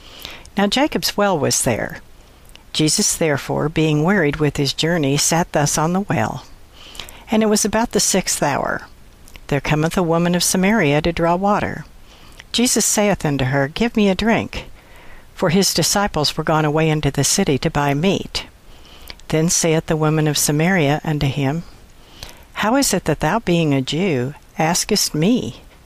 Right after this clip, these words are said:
ask drink of me, which am a woman of Samaria? For the Jews have no dealings with the Samaritans.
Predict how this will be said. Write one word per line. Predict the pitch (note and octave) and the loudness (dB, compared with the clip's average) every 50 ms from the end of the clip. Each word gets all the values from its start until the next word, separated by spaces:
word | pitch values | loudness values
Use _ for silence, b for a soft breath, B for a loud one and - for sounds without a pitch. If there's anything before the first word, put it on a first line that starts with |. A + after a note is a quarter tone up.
| - - - - - - - | -20 -20 -20 -20 -16 -6 -2
ask | F3 D#3+ - - - - | 0 0 0 -2 -4 -2
drink | - E3+ A3 B3+ - | 0 2 2 2 0
of | - D#3+ - | -2 -4 -4
me, | D3 - - E3 D#3 C3+ - - - - - | -4 -4 -4 -4 -6 -8 -12 -18 -20 -10 -4
which | - E3+ - - | -4 -2 0 0
am | F3 E3+ E3 | 0 2 2
a | D#3+ D#3+ | 2 2
woman | D#3 E3+ E3+ F3 F3 F3 | 2 2 2 2 2 0
of | E3 - | 0 0
Samaria? | - - E3 D#3+ F3 G#3+ A#3 F3+ - - - - E3+ - - B B B B B B B B B B B | 0 0 2 2 2 2 0 0 -2 -4 -6 -6 -8 -12 -16 B B B B B B B B B B B
For | - - - F#3+ | -6 -2 0 2
the | F3+ F3+ F3+ | 2 2 2
Jews | E3 - F#3 G#3+ A#3+ A3 - | 2 2 2 2 2 2 2
have | E3+ D#3 D3+ | 0 0 2
no | E3 - - | 2 2 2
dealings | - B3 D#3 B2 B2 C3 C3+ C#3 C3 - | 2 2 2 2 2 2 0 0 -2 -2
with | D3 C3+ | -4 -4
the | - D3 | -4 -4
Samaritans. | - - D3 C#3+ D3 F3+ G3 D3+ - - A#2+ - C3 D3+ - - - - | -2 -2 -2 0 0 0 -2 -2 -2 -4 -6 -6 -6 -4 -4 -4 -4 -4